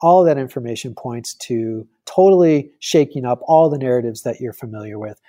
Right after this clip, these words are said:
And one of those narratives is the placement of the bodies. And, and it sucks to have to tell you that, because I'm sure you spent a lot of time thinking about that when you,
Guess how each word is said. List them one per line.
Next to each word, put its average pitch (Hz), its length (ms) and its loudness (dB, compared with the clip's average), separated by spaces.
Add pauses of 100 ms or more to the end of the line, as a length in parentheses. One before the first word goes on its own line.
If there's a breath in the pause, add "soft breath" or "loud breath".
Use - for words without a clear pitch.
(120 soft breath)
And 139 80 -8
one 160 160 0
of 147 60 0
those 135 180 -2
narratives 113 500 -4
is 117 180 -6
the - 80 -12
placement 123 420 -8
of 107 60 -12
the 110 60 -10
bodies. 104 460 -8
And, 120 180 -14 (280 soft breath)
and 165 100 -4
it 160 100 -6
sucks 208 260 0
to 160 100 2
have 143 140 0
to 147 80 -8
tell 240 200 2
you 156 120 0
that, 113 200 -6
because 147 200 -6
I'm 127 100 -6
sure 175 220 2
you 151 120 2
spent 139 240 -4
a 127 40 -4
lot 135 180 4
of 131 60 -4
time 135 200 -6
thinking 185 300 -8
about 113 260 -4
that 117 180 -4
when 123 120 -10
you, 120 180 -8